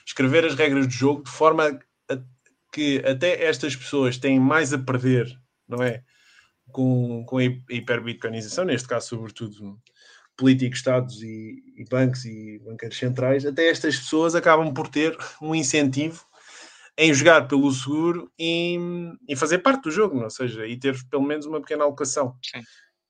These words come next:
Speaker 1: Ahm, e acho, e acho que é isso que, que vai, que vai, que vai acontecer daqui para a frente, é isso que o Kennedy tá a fazer e, e claro que se isso, se isso for para a frente, acho que ele tá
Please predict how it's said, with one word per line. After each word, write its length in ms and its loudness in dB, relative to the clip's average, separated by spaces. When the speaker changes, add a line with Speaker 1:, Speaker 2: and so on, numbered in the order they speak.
Speaker 1:
Ahm, 840 -14
e 100 -4
acho, 240 -4
e 80 -4
acho 160 -6
que 80 -8
é 80 -8
isso 160 -12
que, 400 -6
que 120 -20
vai, 180 -2
que 380 -12
vai, 220 -12
que 60 -20
vai 140 -12
acontecer 400 -14
daqui 180 -10
para 120 -14
a 40 -16
frente, 220 -6
é 60 -6
isso 120 -12
que 60 -20
o 20 -16
Kennedy 320 -2
tá 120 0
a 20 -2
fazer 480 0
e, 380 -6
e 20 -14
claro 300 -6
que 80 -20
se 100 -12
isso, 280 -14
se 180 -18
isso 80 -18
for 120 -10
para 120 -12
a 40 -18
frente, 460 -10
acho 180 -6
que 60 -2
ele 100 2
tá 360 4